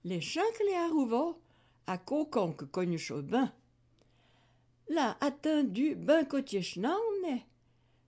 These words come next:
Ma, te pour un coup, la région pâtier du lepto. Béni rage, enfin mes faux sédins.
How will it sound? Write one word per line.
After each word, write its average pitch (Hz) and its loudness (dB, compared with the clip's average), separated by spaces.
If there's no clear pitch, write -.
Ma, 349 -2
te 330 0
pour 233 2
un 190 0
coup, 370 2
la 170 0
région 247 0
pâtier 285 -2
du 196 -4
lepto. 277 0
Béni 247 2
rage, 170 -2
enfin 277 0
mes 208 2
faux 254 0
sédins. 165 -2